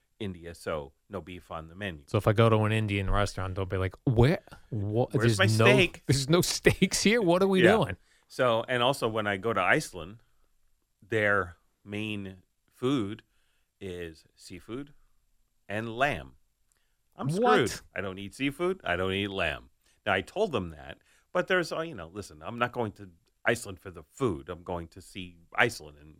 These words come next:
Speaker 1: experience the whole nature thing and, and that sort of
Speaker 2: Yeah.
Speaker 1: thing. So I don't, I don't care about it. And let's be honest, I could lose, as you stand to lose a, f-, a few pounds. I'm not gonna be starving to death.
Speaker 2: You'll
Speaker 1: Uh,
Speaker 2: find something
Speaker 1: yeah, oh, yeah. And
Speaker 2: in
Speaker 1: of course, there'll
Speaker 2: Iceland.
Speaker 1: always be something. There'll be
Speaker 2: Yeah.
Speaker 1: a vegetable. There'll be some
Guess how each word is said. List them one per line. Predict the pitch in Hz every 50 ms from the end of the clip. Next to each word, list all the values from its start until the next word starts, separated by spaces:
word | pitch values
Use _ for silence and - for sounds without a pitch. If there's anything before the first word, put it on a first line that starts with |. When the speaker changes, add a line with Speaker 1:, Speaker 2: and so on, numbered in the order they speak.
| 85
Speaker 1:
experience | 90 87 _ - _ - 90 85 85 82 - _
the | - 78
whole | - 82 80 - - - _ _ _ _ _ _ _ _ _ -
nature | 98 92 90 - - 101 92
thing | - 95 90 90 87 82
and, | 82 82 78 76 76 78 - - -
and | 87 82 85 85
that | 90 90 87 - -
sort | - - 82 -
of | 143
Speaker 2:
Yeah. | 147 131 110
Speaker 1:
thing. | 104
So | 101 92
I | 90 95
don't, | 107 - -
I | 107
don't | 101 90 87 -
care | - - 107 101 104 113
about | 113 113 120 123 123
it. | 131 131 - - _ _ _ _ _ -
And | - 104 101 98 -
let's | 101 110 117 117 - -
be | - 107 101
honest, | 98 101 104 113 107 - -
I | - 107
could | 101 - 110 90
lose, | 92 95 98 104 107 98 92 -
as | - 110 104
you | 110 110
stand | 101 - - 110 113 113
to | 104
lose | 101 104 110 113 113 101
a, | 104
f-, | 95 - _ -
a | 104
few | - - 113
pounds. | 104 - 101 107 110 98
I'm | 82 87 98 101 95
not | 95 90 92 -
gonna | - 101 101 95
be | 92 95 92
starving | 90 - - - 87 85 95 98 101 107 101
to | 113 101
death. | 113 113 113 113 - _ _ _ _ _ _ _ _ _ 131
Speaker 2:
You'll | 156 165 -
Speaker 1:
Uh, | -
Speaker 2:
find | 151 131 117 95 -
something | - - 120 - - 110 - -
Speaker 1:
yeah, | 131 131 135 - - -
oh, | 185 185
yeah. | 180 170 117 65 -
And | - 147
Speaker 2:
in | 156
Speaker 1:
of | - 202
course, | 202 175 147
there'll | - 160 156 -
Speaker 2:
Iceland. | - 160 170
Speaker 1:
always | 170 147 120 104 -
be | - 95
something. | 85 - 92 87 85
There'll | 85 92 87
be | 85 92
Speaker 2:
Yeah. | 117 117 107
Speaker 1:
a |
vegetable. | 113 120 127 123 - - - 110 117 110 101 92
There'll | 85 80
be | 80 92 92 85
some | - - - 80 80 80